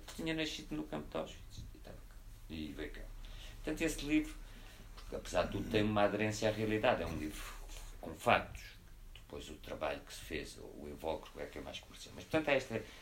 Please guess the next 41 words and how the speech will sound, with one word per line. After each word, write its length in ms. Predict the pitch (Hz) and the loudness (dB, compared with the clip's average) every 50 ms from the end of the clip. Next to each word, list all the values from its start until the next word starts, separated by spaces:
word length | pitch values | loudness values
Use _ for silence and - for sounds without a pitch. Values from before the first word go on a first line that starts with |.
| - - - | -12 -8 -6
abordagem 460 | 76 82 92 92 110 110 107 110 101 | -4 -2 0 4 4 4 4 4 0
que 80 | - 104 | 0 0
nós 160 | 92 87 87 | 0 0 0
notamos 340 | 90 87 98 95 95 85 80 | -2 -2 0 0 -2 -2 -2
muito 320 | 92 113 135 147 147 - | 0 0 2 0 0 -2
comercial. 480 | - 104 92 87 92 90 - - - - - - - - - - - - - - - - - - - - - - | -2 -2 0 0 -2 -2 -6 -10 -10 -12 -14 -16 -16 -18 -18 -16 -16 -14 -14 -14 -14 -14 -14 -14 -16 -12 -4 4
Eu 140 | 120 131 | 8 10
acho 220 | 139 135 117 - - | 10 10 10 8 2
que 80 | - | 2
no 100 | 113 110 | 2 2
cinema 440 | 101 - - 98 90 95 98 98 98 | 2 0 0 2 2 2 2 2 2
não 200 | 95 95 90 87 | 2 4 4 4
há 120 | 82 78 78 | 4 2 0
muito 420 | 80 82 90 95 95 90 90 87 | 0 0 0 0 0 0 -2 -4
essa 240 | 78 - - 76 69 | -4 -4 -4 -4 -4
abordagem. 720 | 65 67 71 71 71 69 65 64 62 65 69 67 65 - - - 64 - - - | -4 -6 -8 -8 -6 -6 -6 -6 -8 -8 -8 -10 -10 -12 -12 -12 -14 -14 -14 -14
Apesar 260 | - - 76 71 69 | -12 -8 -4 -4 -4
de 80 | 69 - - - | -4 -6 -8 -6
tudo, 240 | 85 82 80 80 | -4 -4 -2 -2
eu 140 | 78 73 73 | 0 0 0
acho 260 | 76 76 76 - - - - | 0 0 0 -2 -6 -6 -6
que 260 | - 78 78 78 - - - - - - - - - - - - | -2 0 0 0 0 -4 -10 -14 -14 -14 -14 -14 -14 -12 -8 -6
o 80 | 76 76 | -4 -4
que 100 | - - | -4 -6
se 80 | - | -8
poderia 400 | - - 78 76 76 80 78 73 | -6 -4 -2 0 2 2 2 2
falar 280 | 71 - 76 73 71 71 | 0 -2 -2 -2 0 0
mais 280 | 73 76 76 73 71 | 0 -2 -2 -2 -2
era 140 | 73 71 73 | -4 -4 -4
a 40 | 73 | -2
lista 280 | 73 73 - - 78 73 | -4 -4 -6 -6 -6 -6
de 100 | - - | -4 -2
Schindler, 560 | - - 82 80 80 76 71 76 73 69 - - | -2 -2 0 -2 -2 -2 -2 -2 -2 -2 -4 -4
com 160 | - 69 67 | -8 -10 -10
aqueles 580 | - - - 73 69 67 65 65 65 - - - - - - - - - - - - | -10 -8 -6 -6 -6 -6 -6 -10 -12 -12 -14 -16 -16 -18 -18 -18 -18 -20 -20 -16 -12
planos, 500 | - 69 71 73 73 76 76 71 69 67 | -8 -6 -4 -4 -4 -4 -6 -8 -8 -8
uma 160 | 69 69 69 67 | -8 -6 -6 -6
certa 360 | - - 71 69 - - 71 | -6 -6 -6 -6 -6 -6 -6
estetização, 920 | 71 - - - 71 65 - 71 69 65 67 69 - - - 73 71 69 65 - - - - - - | -6 -6 -6 -6 -8 -8 -8 -8 -8 -8 -8 -8 -8 -8 -6 -6 -6 -6 -8 -10 -12 -14 -16 -16 -16
até 220 | - - - - - - - - - - | -16 -14 -14 -14 -14 -14 -14 -14 -12 -10
feia, 260 | - 60 60 62 - | -8 -6 -6 -6 -8